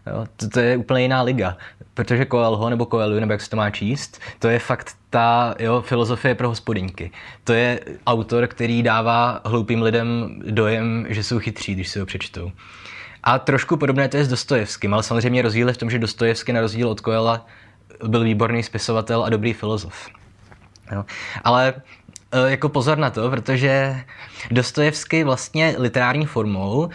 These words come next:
předkládá některé jako zásadní filozofické otázky. Ale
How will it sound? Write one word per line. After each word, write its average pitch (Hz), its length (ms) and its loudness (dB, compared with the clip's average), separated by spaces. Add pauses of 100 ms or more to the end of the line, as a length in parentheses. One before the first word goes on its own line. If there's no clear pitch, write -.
(140)
předkládá 117 720 0
některé 131 580 0
jako 123 180 -2
zásadní 123 520 0
filozofické 117 680 -2
otázky. 110 580 -4 (420)
Ale 127 280 2